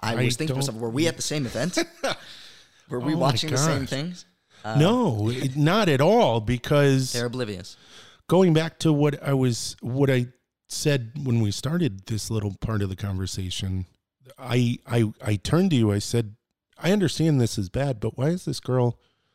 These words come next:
Speaker 2: so upset?" And I said, you said to me, "Michael, you don't understand.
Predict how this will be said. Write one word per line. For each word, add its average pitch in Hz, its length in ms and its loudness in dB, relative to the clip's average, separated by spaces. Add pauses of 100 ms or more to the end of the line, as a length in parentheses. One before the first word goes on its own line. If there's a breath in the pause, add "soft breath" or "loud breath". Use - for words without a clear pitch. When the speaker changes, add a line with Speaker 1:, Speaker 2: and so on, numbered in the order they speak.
(160)
Speaker 2:
so 113 140 2
upset?" - 420 -4 (100)
And 104 320 0
I 107 80 -4
said, - 300 -6
you 110 260 -4
said 113 220 -2
to 104 80 -2
me, 101 100 2
"Michael, 95 400 -2
you 92 140 -2
don't 98 180 0
understand. 87 560 -4